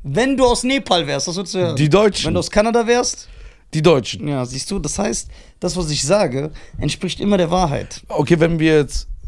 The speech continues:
Speaker 2: irgendwann mal eingeladen werden in so einem amerikanischen Podcast,
Speaker 1: Ja.
Speaker 2: wie würden die uns ansagen? Also würden
Speaker 1: The
Speaker 2: die
Speaker 1: Germ-,
Speaker 2: sagen,
Speaker 1: the
Speaker 2: die
Speaker 1: Germans.
Speaker 2: Germans?
Speaker 1: <laughs> Ja.
Speaker 2: Echt?
Speaker 1: Ja, aber ich würd das nicht akzeptieren.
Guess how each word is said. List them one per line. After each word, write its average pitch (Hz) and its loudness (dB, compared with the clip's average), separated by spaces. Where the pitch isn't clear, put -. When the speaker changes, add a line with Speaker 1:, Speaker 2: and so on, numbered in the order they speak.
Speaker 2:
irgendwann 147 2
mal 123 2
eingeladen 113 2
werden 95 0
in 92 -6
so 107 -2
einem 101 -6
amerikanischen 107 -2
Podcast, - -6
Speaker 1:
Ja. 117 -2
Speaker 2:
wie 139 0
würden 156 2
die 151 0
uns 117 0
ansagen? 107 0
Also 120 0
würden 143 6
Speaker 1:
The 143 6
Speaker 2:
die 131 4
Speaker 1:
Germ-, 165 6
Speaker 2:
sagen, 143 -6
Speaker 1:
the 160 2
Speaker 2:
die 147 -6
Speaker 1:
Germans. 208 4
Speaker 2:
Germans? - -2
Speaker 1:
<laughs> - -16
Ja. 170 -4
Speaker 2:
Echt? - 4
Speaker 1:
Ja, 151 2
aber 131 -2
ich 127 -6
würd 123 -8
das 135 -6
nicht 143 -4
akzeptieren. 139 -4